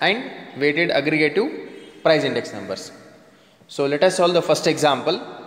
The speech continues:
I'll just read out the question. Calculate price index numbers for the following data using weighted arithmetic mean price relatives method.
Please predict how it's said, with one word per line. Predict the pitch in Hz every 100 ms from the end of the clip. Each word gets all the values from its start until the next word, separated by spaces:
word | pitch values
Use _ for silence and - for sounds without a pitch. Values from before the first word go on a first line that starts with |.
| -
I'll | 127
just | 131 156 147
read | 147
out | 151
the | 147
question. | 143 127 180 254 - - - - - - - - _ _
Calculate | 156 165 196 208 208 - - -
price | 147 160 175 160 -
index | 151 147 147 147
numbers | 127 117 170 208 - - - - -
for | - 143
the | 143
following | - 151 160 175 180 160
data | 131 117 131 180 - - - - - - - -
using | 143 160 156 208 214 - - - - - - - - - 120
weighted | 147 170 196 196 -
arithmetic | 151 - 170 170 165
mean | 185 226 - - -
price | 143 156 165 - 139
relatives | 139 147 147 240 254 - -
method. | 143 131 127 113